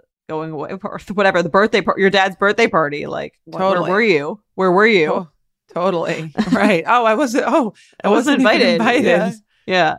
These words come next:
Speaker 1: Yeah. That's
Speaker 2: Yeah.
Speaker 1: always the most, that's the worst part about not being invited to things is when people ask you about things, like, assuming you would know about it, and it's just, like,
Speaker 2: Right.
Speaker 1: embarrassing
Speaker 2: Right.
Speaker 1: for you.
Speaker 2: Yeah.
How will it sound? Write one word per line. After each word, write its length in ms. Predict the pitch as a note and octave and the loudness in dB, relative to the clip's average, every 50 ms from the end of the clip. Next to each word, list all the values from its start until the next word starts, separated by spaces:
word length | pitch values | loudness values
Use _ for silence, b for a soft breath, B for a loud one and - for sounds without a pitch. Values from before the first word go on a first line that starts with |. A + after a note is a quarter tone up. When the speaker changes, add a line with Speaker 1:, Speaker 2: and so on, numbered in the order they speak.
| - | -6
Speaker 1:
Yeah. 100 | - D#3+ | -2 0
That's 180 | - C#4 - A#4 | 0 0 0 0
Speaker 2:
Yeah. 40 | G#4+ | 2
Speaker 1:
always 220 | G#4+ G#4+ G#4 C#4 | 2 2 2 2
the 80 | D#4 C4+ | 2 2
most, 420 | B3 G#3+ G#3+ A3 - - - - - - | 4 4 2 2 0 -4 -10 -12 -4 -2
that's 220 | A3 A#3+ - - | 0 0 0 0
the 120 | - F4+ C#4 | 0 2 2
worst 300 | G3 G3 G3+ G3+ - - | 4 4 2 0 0 0
part 220 | A3 F3+ F3 F3 | 2 2 2 2
about 200 | E3 E3 D#3 D3+ | 2 2 2 2
not 160 | D#3+ E3+ E3 D#3 | 2 0 0 0
being 140 | E3+ E3 D#3 | -2 -4 -4
invited 340 | D3+ D3 D#3+ E3 E3+ E3 D#3+ | 0 2 2 2 2 2 -2
to 80 | D#3 | -4
things 300 | - D#3 D3+ D3+ D3+ - D#3+ | -8 -8 -8 -8 -8 -12 -12
is 160 | D3+ C#3 - | -12 -12 -10
when 100 | E3 D#3 | -12 -10
people 280 | - - D#3+ D#3 D#3 D3+ | -10 -10 -6 -4 0 0
ask 280 | D3+ D3+ - - - | 0 0 -2 -4 -8
you 80 | C#3+ D3 | -12 -10
about 240 | D3 D3 D3 D3+ - | -8 -8 -8 -8 -8
things, 320 | - D3+ C#3+ - E3 - - | -10 -12 -12 -14 -14 -14 -12
like, 300 | D3 C#3 C#3 - _ _ _ _ _ _ _ _ _ - | -12 -12 -12 -16 _ _ _ _ _ _ _ _ _ -14
assuming 760 | F3 E3 - - - E3 D#3 D3+ D3 D3 C#3+ C#3+ C#3 C3 - - _ _ _ _ _ _ _ | -14 -14 -12 -8 -8 -6 -6 -6 -8 -8 -10 -12 -12 -14 -18 -20 _ _ _ _ _ _ _
you 160 | E3+ E3 D3+ | -8 -6 -6
would 140 | D3 D3 D3+ | -6 -4 -2
know 160 | D#3+ D#3+ E3+ E3+ | 0 2 2 2
about 280 | D#3+ D3+ C3+ C3+ C3+ C3+ | 2 0 0 -2 -2 -4
it, 140 | C3 B2+ - | -6 -10 -12
and 100 | - D3+ | -14 -16
it's 100 | C#3+ - | -16 -14
just, 120 | D#3+ D#3 D3 | -12 -8 -6
like, 100 | A#2+ G2+ | -6 -6
Speaker 2:
Right. 100 | - - | -6 -8
Speaker 1:
embarrassing 680 | - G#2+ - - - - - - A#2+ F#2+ F#2 F3+ F3 - _ _ _ _ _ | -8 -10 -10 -12 -14 -16 -16 -16 -18 -18 -18 -20 -20 -20 _ _ _ _ _
Speaker 2:
Right. 200 | - D3+ C3 - | -12 -10 -10 -10
Speaker 1:
for 80 | - - | -10 -14
you. 240 | - - - - F3 _ _ _ _ _ _ _ _ _ _ - | -16 -16 -18 -20 -20 _ _ _ _ _ _ _ _ _ _ -10
Speaker 2:
Yeah. 300 | F3+ D#3+ - G1+ - | -8 -8 -8 -10 -12